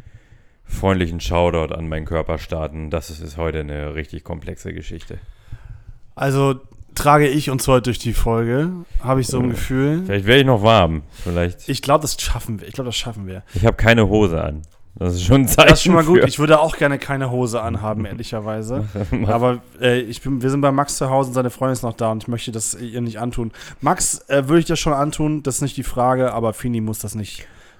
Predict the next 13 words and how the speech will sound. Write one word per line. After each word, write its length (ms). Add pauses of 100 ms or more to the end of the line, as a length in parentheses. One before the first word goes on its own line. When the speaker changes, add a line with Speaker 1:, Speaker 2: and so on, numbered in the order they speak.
(100)
Speaker 2:
miterleben. 480
Speaker 1:
Hosen 320
overrated, 720
bin 120
ich 120
ehrlich. 360 (300)
Speaker 2:
Ist 160
so, 160
oder? 360 (500)
Speaker 1:
Ist 240
einfach 260
so. 240 (140)
Speaker 2:
Ja. 220